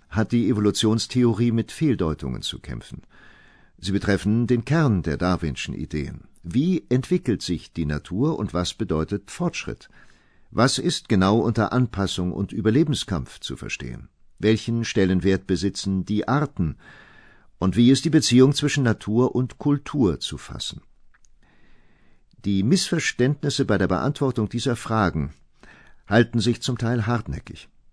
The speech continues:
Im öffentlichen Bewusstsein sind sie bisweilen sogar an die Stelle von Darwins ursprünglichen Ideen getreten. Wie Axel Meyer betont, hat es einerseits mit Lesefaulheit und mit den Tücken von Darwins Texten zu tun,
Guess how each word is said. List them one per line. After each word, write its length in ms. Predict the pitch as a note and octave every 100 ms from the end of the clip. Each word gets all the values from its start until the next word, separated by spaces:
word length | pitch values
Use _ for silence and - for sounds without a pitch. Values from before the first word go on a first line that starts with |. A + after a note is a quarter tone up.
| _
Im 160 | - F2
öffentlichen 440 | A#2+ - A2 G2+
Bewusstsein 600 | F#2 E2+ G#2+ - - C#3
sind 180 | D#3 D#3
sie 100 | D3
bisweilen 400 | C#3+ C3+ A2 A#2
sogar 460 | A2+ A2+ F#2 G2 -
an 140 | A#2+
die 160 | A2 F#2+
Stelle 400 | - G2 G2 A#2+
von 180 | C3 B2
Darwins 480 | F#2 F2 G#2 G#2
ursprünglichen 720 | - B2+ B2 - D#3+ G2 - D#2+
Ideen 480 | D#2 - E2 B1+
getreten. 480 | A#1+ - - - - - - - _ _ - - - - - - -
Wie 240 | - E2+ C#2+
Axel 300 | F2+ - F2+
Meyer 320 | E2+ F#2+ F#2+
betont, 440 | F2 G2 G#2 A2+
hat 140 | G#2 F#2+
es 220 | E2 -
einerseits 600 | F2+ G2+ G2+ G#2 G2+ -
mit 140 | F2+
Lesefaulheit 1120 | F2 F#2+ F2+ F#2+ - F#2 G#2+ A2 G#2+ C#3 -
und 340 | - F#2+ D#2 -
mit 140 | D#2
den 160 | D#2+ D#2+
Tücken 400 | C3+ C3+ G2+ E2
von 200 | F2 D#2+
Darwins 460 | F#2 F2 D#2 -
Texten 420 | - E2+ - -
zu 160 | F2+ -
tun, 360 | - A#2+ D3+